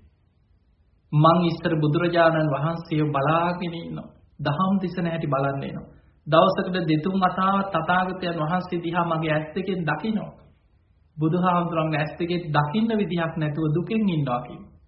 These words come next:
අන්න එතනදී බුදුරජාණන් වහන්සේ වදාලා, ඔබ දන්න ඔය වචනේ.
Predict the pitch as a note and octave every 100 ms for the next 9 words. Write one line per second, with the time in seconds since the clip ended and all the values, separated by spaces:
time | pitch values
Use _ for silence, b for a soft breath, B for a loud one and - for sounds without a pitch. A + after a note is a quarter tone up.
0 | _ _ _ _ _ _ _ _ _ _
1 | _ _ - F#3 B3+ B3 G#3+ G#3+ G3+ F3
2 | E3+ F#3+ F#3 F3 E3 D#3 - E3+ D#3+ -
3 | C3+ C#3 C#3 B2+ B2 B2 - - _ -
4 | D#3 D#3+ D#3+ E3+ D#3+ D3 C#3+ C#3+ A2 -
5 | -